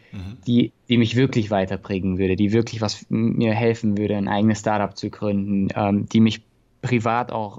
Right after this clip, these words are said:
Speaker 2: und, und persönlich weiterbringen würde, also rund ums Thema Persönlichkeitsentwicklung. Ja, gesagt, getan. Äh, wir haben das erste Event, äh, organisiert und mittlerweile, ähm, sind wir, glaub ich, nicht mehr ganz so unbekannt in der Szene und, äh, machen das seit, ja,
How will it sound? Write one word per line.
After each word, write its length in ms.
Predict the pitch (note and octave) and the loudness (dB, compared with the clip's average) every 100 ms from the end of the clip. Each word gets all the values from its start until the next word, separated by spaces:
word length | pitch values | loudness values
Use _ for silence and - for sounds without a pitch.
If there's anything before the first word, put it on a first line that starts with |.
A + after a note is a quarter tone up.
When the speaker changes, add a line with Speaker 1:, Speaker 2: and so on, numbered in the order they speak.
| - | -12
Speaker 2:
und, 220 | A2 - | -12 -10
und 120 | A#2 | -12
persönlich 520 | A#2 A2 A#2+ B2 G#2+ | -8 -6 -4 -4 -4
weiterbringen 600 | G#2+ G#2 G2+ - G2+ G2+ | -4 -6 -8 -10 -8 -6
würde, 180 | G2+ G2+ | -4 -4
also 220 | G2+ G#2+ G#2 | -4 -4 -2
rund 200 | A2 G#2 | -2 -2
ums 160 | G#2+ | -6
Thema 220 | - G#2+ | -2 -2
Persönlichkeitsentwicklung. 1000 | G2 G#2+ A2+ G2+ - G2+ G2 G2+ G#2+ G#2 - - - - - - _ | 0 2 2 2 0 -4 -4 -2 -2 -2 -6 -20 -20 -20 -20 -20 _
Ja, 160 | B2+ A2+ | -2 0
gesagt, 320 | G#2+ C3 C#3+ | 0 0 -2
getan. 460 | C3+ - C#3 C#3+ D#3 | -6 -4 0 0 -2
Äh, 340 | - C3 A#2 | -4 -4 -2
wir 80 | A#2+ | -2
haben 60 | A#2 | -4
das 120 | A#2 | -4
erste 300 | A#2+ A#2+ A#2+ | -6 -4 -4
Event, 380 | A2 A#2+ C3 - _ _ | 0 0 -2 -6 _ _
äh, 120 | C3 | -2
organisiert 680 | A#2 B2 A#2+ A#2 A2+ A#2+ A#2+ | 0 0 0 0 0 -2 -2
und 140 | A2 | 0
mittlerweile, 840 | A2+ A#2 A#2 G2+ G#2 A2 A2 G#2+ - | -2 -2 -2 0 0 0 0 0 -4
ähm, 300 | A2+ G2+ G2+ G2+ | -4 -4 -4 -4
sind 180 | G#2+ | -2
wir, 100 | A2 | -2
glaub 240 | G2+ A2 G#2+ | 0 -2 -2
ich, 120 | - | -2
nicht 140 | A2+ A2 | -2 0
mehr 100 | G#2+ | 0
ganz 220 | A2+ A2 | 0 0
so 80 | - | -2
unbekannt 460 | G2+ G2+ A2 G2+ | -2 -4 -4 -4
in 80 | G#2 | -4
der 100 | G2 | -6
Szene 500 | - - G#2+ G#2+ G#2 | -6 -2 0 0 0
und, 520 | - G#2 G2 G2 - | 0 0 0 -2 -6
äh, 160 | - G2+ | -2 0
machen 380 | G2+ G#2 G#2+ G#2+ | 2 0 0 0
das 360 | G#2+ G#2 - | 0 -4 -8
seit, 480 | G#2+ G2 G2 - - | -6 -6 -6 -12 -10
ja, 240 | - F#2+ | -6 -6